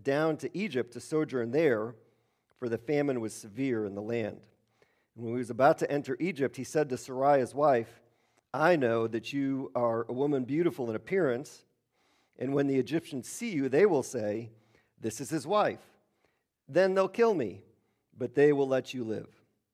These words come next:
Say that you are my sister, that it may go well with me because of you, and that my life may be spared for your sake." When Abram entered Egypt, the Egyptians saw that the woman was very beautiful,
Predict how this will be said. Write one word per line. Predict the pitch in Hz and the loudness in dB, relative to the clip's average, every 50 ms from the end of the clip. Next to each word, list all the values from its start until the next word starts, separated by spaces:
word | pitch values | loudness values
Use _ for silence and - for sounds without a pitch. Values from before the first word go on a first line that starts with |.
| _ _ _ | _ _ _
Say | - - - 170 190 202 | -16 -6 -2 2 2 2
that | 208 175 190 190 - | 2 0 -4 -6 -4
you | 185 170 160 | -2 0 0
are | 147 | 0
my | 139 127 120 | 2 0 -2
sister, | 113 - - 240 226 - - - 113 104 107 117 127 - - | -2 -4 -6 -6 -8 -8 -8 -6 -4 -4 -4 -6 -8 -10 -6
that | 120 127 123 | -2 -2 -2
it | 127 120 | 0 0
may | 135 131 135 | -2 -2 -2
go | 127 135 131 123 | -2 -2 -2 0
well | 127 156 180 185 190 | 2 2 2 2 2
with | 160 135 117 131 | 2 0 -2 -2
me | 127 120 120 | -4 -4 -4
because | 113 120 - - 151 131 98 | -4 -6 -4 -4 -4 -4 -4
of | 107 95 127 | -8 -12 -10
you, | 170 208 185 139 123 135 135 - _ _ _ _ _ _ _ _ _ _ _ | -6 -4 -2 -2 -2 -4 -6 -10 _ _ _ _ _ _ _ _ _ _ _
and | - 120 123 127 131 | -8 -6 -2 -2 -2
that | 123 | 0
my | 123 139 160 | 2 2 2
life | 175 156 139 139 135 123 | 2 4 4 2 2 2
may | 127 123 123 | 0 -2 -2
be | 120 117 117 | -2 -4 -8
spared | - - - 160 160 165 165 156 - | -10 -8 -4 -2 0 0 0 -2 -4
for | - 135 | -8 -6
your | 120 127 135 | -6 -6 -6
sake." | 127 - - 135 120 104 - - - _ _ _ _ _ _ _ _ _ _ _ _ _ _ _ _ - | -6 -4 -4 -2 -2 -4 -6 -10 -20 _ _ _ _ _ _ _ _ _ _ _ _ _ _ _ _ -14
When | - 135 127 | -10 -4 -2
Abram | 135 147 127 139 131 131 | -2 0 0 0 2 2
entered | 135 143 143 - 135 123 113 - - _ | 2 0 0 0 -2 -4 -4 -8 -12 _
Egypt, | - 165 220 170 151 135 - - | -6 -6 -4 -2 -2 -2 -2 0
the | 143 127 123 | 0 0 0
Egyptians | 123 117 156 175 170 - 202 185 175 - | 0 0 -2 -2 -2 -2 -4 -4 -4 -4
saw | - 196 196 160 143 139 | -2 2 4 6 6 4
that | 139 123 127 127 123 - - - _ _ _ _ _ | 4 2 0 -2 -2 -4 -10 -20 _ _ _ _ _
the | - 120 | -4 -2
woman | 127 156 180 185 180 175 | 0 2 2 2 2 2
was | 156 147 123 | 0 -2 -4
very | 101 135 156 165 160 | -2 -2 0 0 0
beautiful, | 147 139 160 196 190 156 - - 104 101 117 123 | 0 0 0 0 0 -2 -6 -8 -8 -8 -8 -10